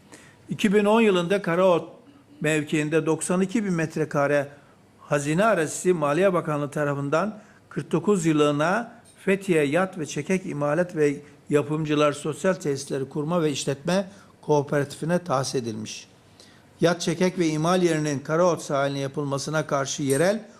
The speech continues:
ulusal ve uluslararası kişi ve kuruluşlardan gelen tepkiler üzerine proje iki bin on bir yılında askıya alınmış. Buna karşın iki bin on üç yılında Karaot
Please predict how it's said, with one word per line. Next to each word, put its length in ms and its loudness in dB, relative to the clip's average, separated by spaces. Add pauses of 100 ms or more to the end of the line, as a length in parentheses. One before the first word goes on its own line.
(180)
ulusal 500 0
ve 40 -2
uluslararası 720 -2
kişi 320 -4
ve 200 2 (360)
kuruluşlardan 760 0
gelen 220 -2
tepkiler 460 0
üzerine 360 0
proje 580 0 (340)
iki 220 0
bin 120 4
on 320 2
bir 100 2
yılında 420 0
askıya 380 -2
alınmış. 420 -6 (560)
Buna 220 2
karşın 400 -2
iki 260 -2
bin 220 0
on 200 2
üç 200 -4
yılında 360 -2
Karaot 480 2